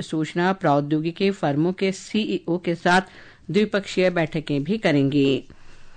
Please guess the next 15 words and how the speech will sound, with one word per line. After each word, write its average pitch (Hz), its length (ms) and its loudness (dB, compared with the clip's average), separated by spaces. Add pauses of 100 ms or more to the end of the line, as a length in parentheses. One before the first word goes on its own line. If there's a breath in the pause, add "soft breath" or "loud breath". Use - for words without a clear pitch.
(480 soft breath)
भारतीय 220 500 4
जनता 233 260 2
पार्टी 226 300 2
हाल 202 280 4
ही 220 120 2
में 226 160 2
पारित 196 380 4
वक्फ 185 400 0 (100)
संशोधन 180 560 0
अधिनियम 175 420 2
के 190 140 -2
लाभ 170 380 2
के 196 160 0
बारे 147 280 2
में 208 160 2